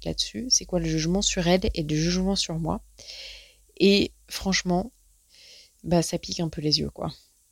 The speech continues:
Et, euh, c'est, ça pique tellement que je, je,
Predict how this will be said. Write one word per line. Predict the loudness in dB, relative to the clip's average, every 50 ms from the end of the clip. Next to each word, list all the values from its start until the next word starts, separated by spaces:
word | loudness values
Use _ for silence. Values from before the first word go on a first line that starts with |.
| _ _ _ -4
Et, | 0 2 4 6 6
euh, | 6 6 6 4 4 4 4 4 4 4 4 4 6 6
c'est, | 6 6 4 4
ça | 4 4 2
pique | 2 0 -2 0
tellement | 2 2 2 4 2 0
que | 0 0 0 2 4 4 4 6 6 4 4
je, | 4 2 2 0 0 -2
je, | -2 -2